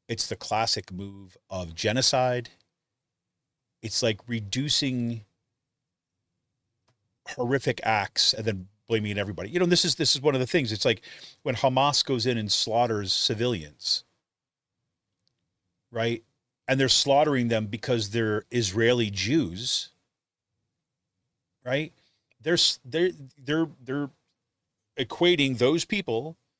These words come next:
with the policies and the history and the Israeli movement and things like this, right? And, and of the extremist government, right? They're, they're doing that. They're saying, "Because you are associated with support for Israel,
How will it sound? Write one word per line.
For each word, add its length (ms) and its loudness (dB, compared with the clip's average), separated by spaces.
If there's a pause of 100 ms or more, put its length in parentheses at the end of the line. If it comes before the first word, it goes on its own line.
(560)
with 240 4
the 80 0
policies 580 2
and 120 -4
the 40 -2
history 540 -2
and 100 -2
the 120 0
Israeli 420 0
movement 280 -2
and 100 -10
things 200 -4
like 160 0
this, 220 -4
right? 160 4
And, 200 2
and 120 4
of 100 2
the 80 0
extremist 380 0
government, 340 -2
right? 160 0
They're, 220 0
they're 140 2
doing 300 -4
that. 180 -10
They're 80 -2
saying, 260 2 (380)
"Because 420 0
you 160 2
are 160 4
associated 920 -2 (440)
with 420 -2 (400)
support 540 0
for 180 -2
Israel, 540 -2